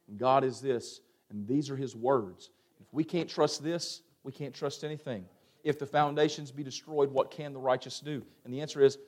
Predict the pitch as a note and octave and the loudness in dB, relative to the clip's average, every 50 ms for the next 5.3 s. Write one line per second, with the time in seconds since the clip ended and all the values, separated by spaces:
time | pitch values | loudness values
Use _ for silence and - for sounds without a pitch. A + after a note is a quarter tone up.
0 | - _ _ - B2+ C#3+ - A#2 F#2+ F2+ _ _ _ _ _ _ _ _ _ _ | -20 _ _ -16 -16 -16 -14 -16 -18 -18 _ _ _ _ _ _ _ _ _ _
1 | _ _ _ _ _ _ _ _ _ _ _ _ _ _ _ _ _ _ _ _ | _ _ _ _ _ _ _ _ _ _ _ _ _ _ _ _ _ _ _ _
2 | _ _ _ _ _ _ _ _ _ _ _ _ _ _ _ _ _ _ _ _ | _ _ _ _ _ _ _ _ _ _ _ _ _ _ _ _ _ _ _ _
3 | _ _ _ _ _ _ _ _ _ _ _ _ _ _ _ _ _ - B2+ B2+ | _ _ _ _ _ _ _ _ _ _ _ _ _ _ _ _ _ -2 0 2
4 | B2 A#2+ - C#3 C3+ C3 C3 C3 - C#3+ C3 C3+ - C3 C3 B2+ - - B2+ B2+ | 2 2 2 0 2 2 0 0 2 2 2 2 6 6 4 4 4 0 0 0
5 | B2+ B2+ - - C#3 | -2 -2 -2 -10 -14